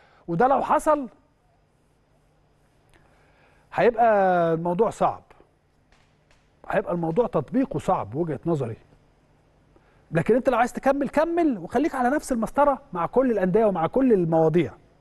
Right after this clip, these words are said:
وكل المواقف، ما يبقاش موضوع دوري المحترفين حاجة وبقية الحاجات ترجع فيها.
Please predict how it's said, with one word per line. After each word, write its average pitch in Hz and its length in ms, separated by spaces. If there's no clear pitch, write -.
وكل 262 340
المواقف، 147 480
ما 170 80
يبقاش 214 460
موضوع 202 300
دوري 240 160
المحترفين 220 400
حاجة 262 240
وبقية 226 260
الحاجات 202 320
ترجع 208 360
فيها. 151 280